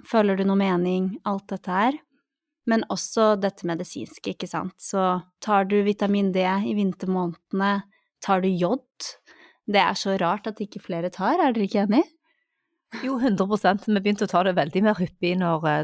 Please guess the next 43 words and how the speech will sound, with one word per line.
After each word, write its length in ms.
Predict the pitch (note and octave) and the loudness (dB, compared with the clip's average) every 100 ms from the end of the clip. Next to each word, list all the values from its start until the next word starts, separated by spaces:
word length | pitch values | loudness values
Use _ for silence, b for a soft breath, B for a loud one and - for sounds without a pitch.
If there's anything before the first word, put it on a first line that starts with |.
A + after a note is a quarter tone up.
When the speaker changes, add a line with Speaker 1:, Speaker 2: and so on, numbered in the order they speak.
| D#3 | -2
Speaker 2:
det 80 | D#3+ | 0
ble 100 | D3+ | 0
lockdown 420 | C#3+ - G#3+ G#3 | 0 -4 -4 -2
og 60 | D#3+ | -4
covid 320 | - D#3 E3 | -4 -4 -4
nitten. 400 | E3 C#3+ - F3 - - | -6 -8 -8 -10 -4 2
Speaker 1:
<laughs> 260 | B3 A#3 | 4 4
Ja, 240 | D4 G#3 - A3+ B B B B - | 0 2 2 0 B B B B -2
ikke 160 | G#3+ G#3+ | 2 4
sant? 360 | G#3+ G#3 B3 - A3+ | 6 4 2 2 4
Og 220 | A3 A3 | 6 4
f-, 80 | - | 0
de 160 | A3+ A3 | 2 4
færreste 440 | A3 G3+ F#3+ - | 6 4 2 2
av 80 | G#3+ | 2
oss 80 | - | 0
får 260 | - G3+ G3 | 2 4 6
jo 160 | F#3+ F#3+ | 4 4
i 80 | F#3 F3 | 2 0
seg 420 | - F3+ F3 F3+ - _ _ - | 0 2 2 0 -4 _ _ 0
nok 240 | F3 - | 0 -2
fisk 440 | - F#3 - - F3+ | -8 -6 -6 -4 -4
og 80 | F3 | -2
tang 240 | F3 F3 E3+ | 0 2 2
og, 320 | F3 F3 F3 - _ _ _ | 2 2 -2 -6 _ _ _
eh, 320 | G3 F#3 F#3+ F#3+ | -4 -2 -2 -2
jod 240 | F#3 F3 - | 0 -2 -2
i 60 | F#3 | -2
salt 500 | F#3 F#3+ - - - | 0 -2 -4 -14 -10
til 200 | - G3 | -4 -2
at 120 | F#3 | 0
det 140 | G3 F#3 | 0 0
dekker 600 | F#3+ - - F#3 F3+ F#3 - - | -2 -6 -8 -4 -4 -4 -10 -2
det 120 | F#3+ F#3 | 0 0
dagsbehovet 480 | - - F#3+ F3+ | -2 -2 0 0
vi 80 | F#3 | -2
trenger. 400 | - F3+ F#3+ - | -2 0 -2 -4
I 760 | - _ _ - _ _ _ G3 | -12 _ _ -20 _ _ _ -2
hvert 160 | F#3 - | -2 0
fall 240 | G3 G3+ | 2 2
for 300 | - G3 F#3+ | 2 2 2
fertile 420 | - F#3+ F#3+ F3+ F3+ | 0 -2 -2 -2 -2
kvinner, 460 | F#3+ F3 E3+ - | 0 2 2 -2